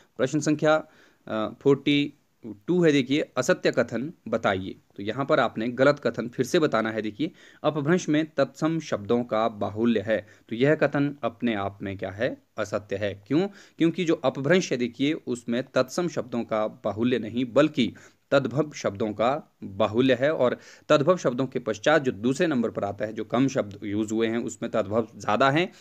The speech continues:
तद्भव से कम देशज हैं, और देशज से भी कम आपके क्या हैं, तत्सम हैं। तो ये वाला कथन अपने आप में क्या है, गलत है।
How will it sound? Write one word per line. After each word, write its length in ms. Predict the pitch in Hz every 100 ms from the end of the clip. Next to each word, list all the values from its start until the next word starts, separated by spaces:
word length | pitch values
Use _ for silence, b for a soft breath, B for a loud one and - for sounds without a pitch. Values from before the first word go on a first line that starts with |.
| B _
तद्भव 260 | 139 135 175
से 160 | 151
कम 240 | - 120 101
देशज 440 | 110 123 170 135
हैं, 140 | 151 185
और 200 | 123 98
देशज 480 | 92 160 160 202
से 200 | 170 -
भी 340 | 117 143 127 160
कम 260 | - 110 107
आपके 260 | 104 - 101
क्या 180 | 101
हैं, 240 | 98 151 320 B B -
तत्सम 400 | 151 - 110 101
हैं। 300 | 117 - _
तो 60 | 95
ये 180 | 110
वाला 180 | 131 113
कथन 260 | 104 104 101
अपने 240 | 95 101
आप 180 | 95 -
में 100 | 98
क्या 120 | 101
है, 220 | 101 175 B B -
गलत 380 | - 123 147 160
है। 160 | 294